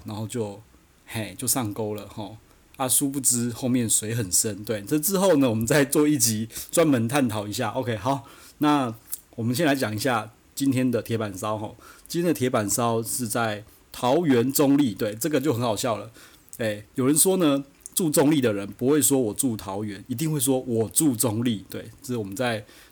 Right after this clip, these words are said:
路上的时候在聊天。然后，反正就是中立人呢，就特别会凸显中立，而不会凸显桃园，好像中立，诶，比桃园高尚一样。<laughs> 对，这个是一个很，很有趣的现象，哈。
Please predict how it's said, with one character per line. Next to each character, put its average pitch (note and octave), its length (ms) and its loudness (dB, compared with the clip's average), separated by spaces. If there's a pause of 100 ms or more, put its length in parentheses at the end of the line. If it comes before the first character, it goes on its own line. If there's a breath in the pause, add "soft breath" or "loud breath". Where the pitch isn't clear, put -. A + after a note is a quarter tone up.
路 D#3 160 2
上 B2 160 2
的 G#2+ 80 -2
时 - 80 -2
候 A#2 80 -4
在 A#2 140 0
聊 G2+ 160 -6
天。 G2+ 260 -12 (160)
然 A#2+ 160 -2
后， C#3 240 0 (640)
反 A#2 120 -2
正 D#3 80 4
就 E3+ 80 2
是 E3+ 300 2 (240)
中 D#3+ 220 2
立 F3+ 140 2
人 A2 260 0
呢， D#3+ 240 4 (400 soft breath)
就 C3 320 4 (480)
特 E3+ 120 0
别 A#2 220 0 (340)
会 D#3 220 2 (140)
凸 C#3+ 180 4
显 A2 220 0
中 A#2+ 200 0
立， B2+ 140 0
而 A#2 60 -4
不 G#2 100 -4
会 B2 80 0
凸 A2+ 160 -2
显 G#2+ 160 -6
桃 G2 240 -14
园， G#2+ 140 -12
好 A#2+ 120 -4
像 E3 240 2
中 D3+ 240 4
立， D3 280 2 (520 loud breath)
诶， A2 380 0 (380)
比 A2 140 -6
桃 A#2 180 -4
园 A#2 140 -2
高 B2+ 160 2
尚 A#2+ 200 2
一 G2+ 120 -4
样。 A#2 120 0 (140)
<laughs> - 180 -8
对， A2+ 240 -2
这 C#3+ 140 -2
个 C3+ 100 4
是 B2+ 140 0
一 C3 60 2
个 A#2+ 80 2
很， A#2+ 260 -2
很 D3+ 260 0
有 D#3+ 160 4
趣 F3 160 2
的 C3 60 6
现 B2+ 220 4
象， A#2+ 240 0
哈。 A2 240 -6